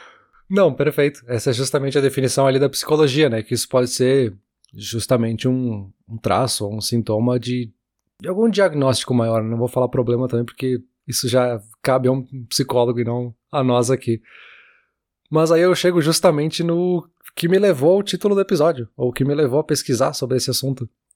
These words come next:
que é o efeito Batman, que foi um artigo publicado em dois mil e vinte, que falava justamente sobre essa ideia da gente usar o alter ego como uma ferramenta pra combater algumas coisas que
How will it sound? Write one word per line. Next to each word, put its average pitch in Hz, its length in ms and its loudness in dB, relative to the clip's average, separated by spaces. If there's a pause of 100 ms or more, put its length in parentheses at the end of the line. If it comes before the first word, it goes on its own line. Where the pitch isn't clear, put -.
que 147 120 0
é 151 40 4
o 170 80 6
efeito 185 380 2
Batman, 127 540 -2 (720)
que 127 100 -18
foi 131 140 0
um 135 80 2
artigo 139 360 2
publicado 139 460 0
em 147 80 -2
dois 139 180 4
mil 135 140 2
e 160 60 4
vinte, 135 580 0 (540)
que 156 100 -4
falava 160 360 4
justamente 160 520 0
sobre 156 240 2
essa 156 180 0
ideia 139 500 0 (160)
da 135 120 -2
gente 131 220 -4
usar 139 220 2
o 160 80 4
alter 160 320 4
ego 143 180 2
como 139 160 -2
uma 143 180 0
ferramenta 131 600 0
pra 127 140 2
combater 127 800 0 (140)
algumas 127 480 -4
coisas 123 360 0
que - 160 -12